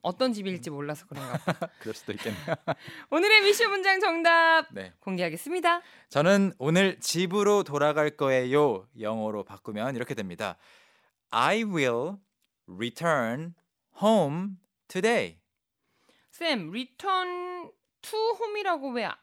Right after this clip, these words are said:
Speaker 1: 안 해요?
Speaker 2: 그 질문이 나오는 게 진짜 좋은 거예요. 왜냐면 방금 전에 우리가 계속 to로
Speaker 1: 계속 to로만
Speaker 2: 공부했잖아요.
Speaker 1: 했잖아요.
Speaker 2: 네, 그 질문을 예상하면서 이렇게 바꿨어요. "I will return to"를 썼다면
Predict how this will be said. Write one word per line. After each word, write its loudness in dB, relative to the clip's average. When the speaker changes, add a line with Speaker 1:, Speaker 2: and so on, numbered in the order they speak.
Speaker 1:
안 -12
해요? -14
Speaker 2:
그 -6
질문이 -2
나오는 -2
게 -6
진짜 -4
좋은 -10
거예요. -12
왜냐면 -2
방금 -6
전에 0
우리가 -4
계속 -10
to로 -4
Speaker 1:
계속 -2
to로만 2
Speaker 2:
공부했잖아요. -4
Speaker 1:
했잖아요. -8
Speaker 2:
네, -10
그 -14
질문을 -6
예상하면서 -4
이렇게 -10
바꿨어요. -10
"I 0
will 0
return -2
to"를 -6
썼다면 -4